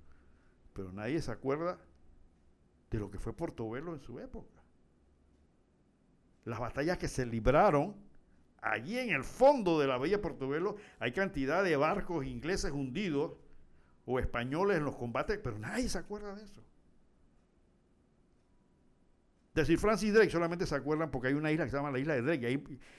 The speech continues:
muchos colonenses ni saben por qué se llama Drake. Entonces, el turismo, turismo histórico. Nosotros tenemos aquí dos grandes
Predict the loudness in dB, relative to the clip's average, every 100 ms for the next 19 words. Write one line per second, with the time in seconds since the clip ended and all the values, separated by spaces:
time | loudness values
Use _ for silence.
0 | -6 -2 0 0 0 2 0 2 2 2
1 | -2 -2 0 0 0 2 0 0 -10 -20
2 | -20 _ -20 -20 -20 _ -20 -16 -16 -16
3 | -20 -20 -20 -20 _ _ _ _ _ -8
4 | -2 -2 -4 -18 -20 _ -14 -10 -6 -2
5 | 0 0 -6 -10 _ _ -20 -20 -20 -20
6 | -20 -20 -20 -20 -20 -18 -10 -6 -4 -4
7 | -6 -6 -8 -8 -8 -14 -18 -20 -20 -20
8 | -20 -18 -16 -16 -18 -20 -20 -20 -20 _
9 | _ -20 -16 -10 -8 -6 -8 -6 -2 -2
10 | -4 -10 -10 -14 -14 -16 -18 -20 -20 -20
11 | -20 _ _ _ _ _ _ 8 10 10
12 | 2 -2 2 2 0 -6 -6